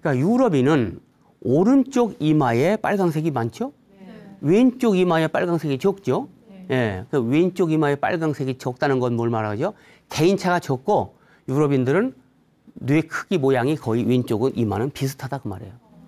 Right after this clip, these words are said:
Speaker 1: 그러면 왼쪽 이마가 만들어낸 문화는 다 같으니까 거부감이 없이 다 사용할 거 아니에요. 그래서 유럽은 왼쪽 뇌로 만든 문화가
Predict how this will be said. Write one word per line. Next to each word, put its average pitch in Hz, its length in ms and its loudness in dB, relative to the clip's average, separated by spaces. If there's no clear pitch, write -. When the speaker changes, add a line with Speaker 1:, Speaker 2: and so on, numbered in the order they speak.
Speaker 1:
그러면 247 280 4
왼쪽 247 440 4
이마가 214 340 4
만들어낸 170 560 4
문화는 143 540 2
다 254 160 0
같으니까 220 680 0
거부감이 233 500 2
없이 202 220 -2
다 196 160 0
사용할 220 680 0
거 220 120 -2
아니에요. 175 420 2
그래서 175 160 2
유럽은 156 500 2
왼쪽 233 480 2
뇌로 180 260 2
만든 135 400 0
문화가 120 500 0